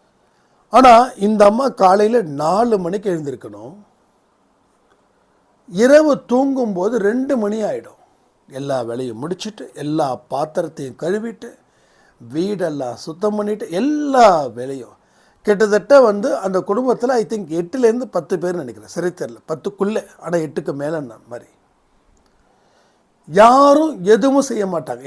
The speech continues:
எல்லாம் வேலைக்கு போறவங்க. ஒரே ஒரு மருமக, மீதி எல்லாமே மகள், எல்லாமே கூட்டு குடும்பமா இருக்காங்க. அப்போ ஒட்டுமொத்தமா இவங்க தான். அப்போ இவ்வளோ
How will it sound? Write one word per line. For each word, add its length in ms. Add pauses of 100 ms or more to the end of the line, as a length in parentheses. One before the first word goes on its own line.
எல்லாம் 360
வேலைக்கு 240
போறவங்க. 460 (880)
ஒரே 340
ஒரு 260
மருமக, 320 (640)
மீதி 220
எல்லாமே 280 (180)
மகள், 240 (140)
எல்லாமே 380
கூட்டு 220
குடும்பமா 360
இருக்காங்க. 300 (3750)
அப்போ 200 (180)
ஒட்டுமொத்தமா 1000 (240)
இவங்க 220
தான். 240 (1120)
அப்போ 300 (300)
இவ்வளோ 240